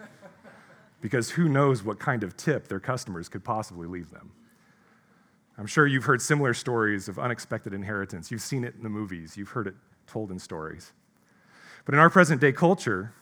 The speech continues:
inheritance is kind of an odd thing. Our society prides itself on an ikea mindset where everything is disposable and replaceable. We're also a nomadic society where we have no problem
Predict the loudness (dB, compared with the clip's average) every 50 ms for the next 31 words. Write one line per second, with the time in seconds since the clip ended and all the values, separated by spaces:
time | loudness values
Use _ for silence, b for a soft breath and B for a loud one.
0 | _ _ -8 -6 -2 2 4 6 6 4 4 2 -2 -2 -4 -4 -6 -2 0 2
1 | 2 2 0 0 -2 -2 -2 -2 -4 -6 -6 -6 -8 -10 -14 -16 _ _ _ _
2 | _ _ _ _ _ _ _ B B B B B B B B 2 6 6 6 6
3 | 4 0 4 6 6 6 6 6 4 0 0 2 4 4 6 4 4 0 -2 0
4 | 2 4 4 4 2 0 -4 -4 -2 -2 -4 -4 -6 -6 -4 -2 0 0 0 2
5 | 2 2 2 2 0 -2 -2 0 0 -2 -2 b b b b b b b b b
6 | b -6 -2 2 2 4 4 4 4 4 2 2 0 0 0 0 -2 -2 -2 -4
7 | -6 -6 -4 -2 -2 -2 -2 -2 -4 -4 -4 -4 -4 -4 -6 -8 -8 -8 -6 -6
8 | -4 -4 -4 -6 -10 -14 -16 -18 -20 _ _ _ _ B B B B B B B
9 | B B B B B B B B B 4 6 8 8 8 6 6 4 2 2 2
10 | 2 4 6 6 8 6 6 2 -2 -4 2 6 8 8 8 8 6 4 4 2
11 | 2 0 0 0 0 0 -2 -2 0 0 0 0 0 2 4 6 8 8 8 6
12 | 4 -2 -6 -8 -12